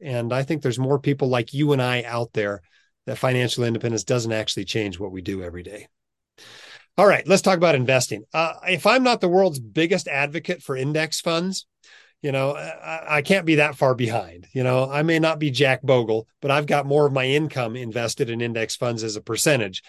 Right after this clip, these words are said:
than Jack Bogle ever did. Um, so I, I'm a big fan of index funds, i-, instant diversification. The l-, costs are so low, it's almost free.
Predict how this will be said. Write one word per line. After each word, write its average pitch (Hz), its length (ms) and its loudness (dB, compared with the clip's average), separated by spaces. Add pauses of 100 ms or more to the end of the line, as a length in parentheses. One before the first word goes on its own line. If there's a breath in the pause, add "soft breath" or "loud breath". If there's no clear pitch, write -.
(140)
than 113 140 -6
Jack 117 240 0
Bogle 104 340 2
ever 101 180 -6
did. 92 360 -4 (500 loud breath)
Um, 107 400 0
so 127 440 2
I, 160 360 -2
I'm 170 80 2
a 160 80 4
big 151 200 0
fan 135 200 2
of 120 80 -2
index 117 360 -4
funds, 120 360 -4 (100)
i-, - 40 -16 (160)
instant 165 420 2
diversification. 120 1000 -2 (540 loud breath)
The 160 220 2
l-, 151 200 0
costs 175 520 0
are 135 80 2
so 196 380 4
low, 135 340 4
it's 131 140 -4
almost 175 500 -4
free. 110 640 -4